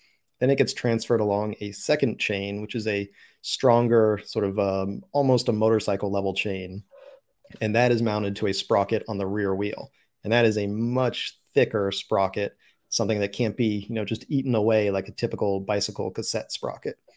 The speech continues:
And so they've actually got two chains and two independent drive systems, essentially, two drivetrains. The original bicycle drivetrain is still there, but it doesn't carry any of the electrical power anymore.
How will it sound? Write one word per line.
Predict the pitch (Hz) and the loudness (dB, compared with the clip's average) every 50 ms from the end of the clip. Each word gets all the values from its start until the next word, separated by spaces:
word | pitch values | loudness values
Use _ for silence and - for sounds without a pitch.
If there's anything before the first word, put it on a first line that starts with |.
| _ _ _ _ _ - | _ _ _ _ _ -8
And | 117 - | -4 0
so | 120 | 2
they've | 113 110 110 | 2 4 4
actually | 127 131 127 - 123 113 | 4 4 2 2 -2 -2
got | 107 110 104 101 - - - | 0 0 -2 -2 -4 -8 -6
two | - - 156 | -2 0 0
chains | 139 - 131 117 107 107 107 101 101 101 101 - - - - - | 0 2 0 0 2 0 -2 -2 -4 -4 -6 -6 -8 -10 -10 -6
and | 113 104 101 101 98 98 98 | -4 -4 -2 -2 -4 -4 -2
two | - 143 135 120 110 110 107 - - _ _ _ _ _ - | 2 2 4 4 4 2 0 -4 -8 _ _ _ _ _ 0
independent | 156 139 127 120 98 - 117 113 110 104 104 98 95 95 - - - _ _ _ _ _ _ _ _ _ _ - | 2 4 4 4 2 2 2 2 2 2 0 -2 -2 -4 -8 -10 -10 _ _ _ _ _ _ _ _ _ _ -4
drive | - 127 117 117 113 107 - | 2 4 6 6 6 6 4
systems, | - - - - 113 107 101 - | 0 -6 -6 -6 -6 -6 -6 -4
essentially, | 113 - - - - - - - - - | -4 -4 -4 -4 -6 -6 -8 -8 -10 -10
two | - - - 135 123 113 104 | -2 2 4 4 6 4 4
drivetrains. | - 110 104 107 98 - - - - - - - - - - - | 4 2 2 2 0 -4 -8 -12 -12 -12 -6 -2 -2 -2 -2 -2
The | - 113 104 101 98 101 98 104 - - - | -2 0 0 2 0 0 -2 -4 -4 -6 -4
original | 123 110 120 123 127 120 107 98 | 0 2 2 2 2 2 2 4
bicycle | 101 127 139 135 - 131 - 117 104 104 104 - _ _ _ _ _ _ - | 4 6 6 4 4 2 2 2 2 2 -2 -6 _ _ _ _ _ _ -4
drivetrain | - 104 98 98 98 - 110 101 | -2 0 0 0 0 0 0 0
is | 101 95 | 0 -2
still | - - 113 101 | -2 0 0 4
there, | 101 131 135 123 117 113 110 104 101 - | 6 8 8 8 8 6 6 4 2 0
but | - 110 | 0 0
it | 107 98 | 2 2
doesn't | 123 113 113 107 - | 2 2 2 0 -4
carry | - - 123 113 110 110 110 | 0 2 2 4 4 4 4
any | 107 104 101 | 2 0 -2
of | 98 | -2
the | 104 | -2
electrical | 98 104 101 - - 98 - 101 98 | 0 0 -2 -2 -4 -6 -6 -6 -4
power | - 113 107 104 104 104 104 | -2 0 0 0 0 -2 -4
anymore. | - - - - - - 127 127 | -6 -8 -10 -8 -8 -10 -10 -10